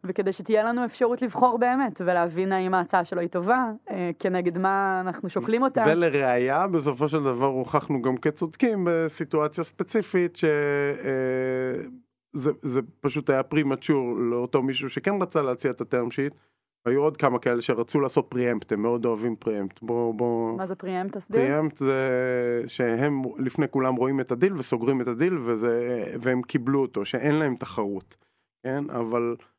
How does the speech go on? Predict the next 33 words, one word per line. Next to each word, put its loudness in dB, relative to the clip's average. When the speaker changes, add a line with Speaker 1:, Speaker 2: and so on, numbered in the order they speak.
Speaker 2:
מה 0
שחלק -2
מהם 2
לא 4
יודעים, 2
שזה -2
מגניב 0
לעשות 0
פריאמפט, -2
אבל 0
אין 2
להם 0
שום 0
יכולת 2
לעשות 2
פריאמפט, -2
כי -4
בתוך 0
הקרן 0
לא 2
יהיה 0
להם 0
את -6
הביין 2
הנדרש. -2
אז -6
לפעמים -2
היינו 0
צריכים -2
לעזור 0
להם 0
לעזור 0
לעצמם. -8